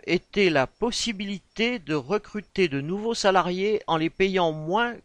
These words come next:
que ceux déjà arrivés. Et on y est, et ces nouveaux salariés seront payés juste un peu au-dessus du smic.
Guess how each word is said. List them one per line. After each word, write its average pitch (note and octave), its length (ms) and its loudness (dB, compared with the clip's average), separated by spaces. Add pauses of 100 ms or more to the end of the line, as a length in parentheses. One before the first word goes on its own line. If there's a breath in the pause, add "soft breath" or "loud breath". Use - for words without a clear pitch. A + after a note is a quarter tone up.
que F#3+ 140 -6
ceux A3+ 280 -6
déjà F#3+ 500 0
arrivés. F#3 480 -4 (1000 soft breath)
Et G#3 120 4
on A#3 160 4
y E3+ 220 2
est, C3 200 0 (520)
et F3+ 100 2
ces A3 220 2
nouveaux G#3+ 300 2
salariés E3 560 4
seront G3 320 0
payés E3+ 480 2
juste G3+ 560 -4
un F#3+ 100 0
peu E3+ 340 -2
au-dessus F3 360 -8
du D3+ 120 -10
smic. - 640 -12